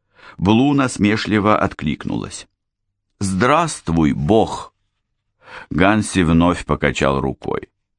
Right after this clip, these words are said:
И Блу увидела, как в воде опять мелькнули рыбы. Он с сомнением продолжал. «Что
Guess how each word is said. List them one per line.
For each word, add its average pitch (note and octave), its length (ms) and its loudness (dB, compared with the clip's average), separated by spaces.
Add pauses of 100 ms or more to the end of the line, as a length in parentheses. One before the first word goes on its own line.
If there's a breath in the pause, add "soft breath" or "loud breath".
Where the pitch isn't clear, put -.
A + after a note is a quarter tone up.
(640)
И F2+ 100 0
Блу C#3+ 300 2
увидела, B2+ 640 0 (400 loud breath)
как A2 260 0
в G#2 60 4
воде G#2 400 4
опять G2 680 0
мелькнули E2+ 760 4 (120)
рыбы. E2 640 -2 (800 soft breath)
Он C3+ 220 2
с - 40 -8
сомнением A#2+ 1000 2 (100)
продолжал. F2+ 880 0 (1400)
«Что - 600 -2